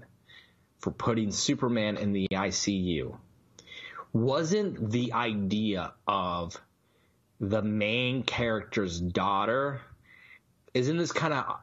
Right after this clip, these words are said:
wasn't that kind of the main point of the first Suicide Squad movie?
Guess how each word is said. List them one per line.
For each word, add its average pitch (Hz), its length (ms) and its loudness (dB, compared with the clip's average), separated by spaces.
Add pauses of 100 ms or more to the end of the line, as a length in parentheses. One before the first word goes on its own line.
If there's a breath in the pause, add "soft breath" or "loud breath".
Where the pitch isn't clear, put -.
(200)
wasn't 147 360 2
that 151 140 0
kind 147 200 0
of 123 100 0
the 113 80 2
main 113 440 0
point 110 460 -2
of 104 300 0
the 98 80 -2
first 104 360 -2
Suicide 127 480 0
Squad 120 300 0
movie? 131 500 -2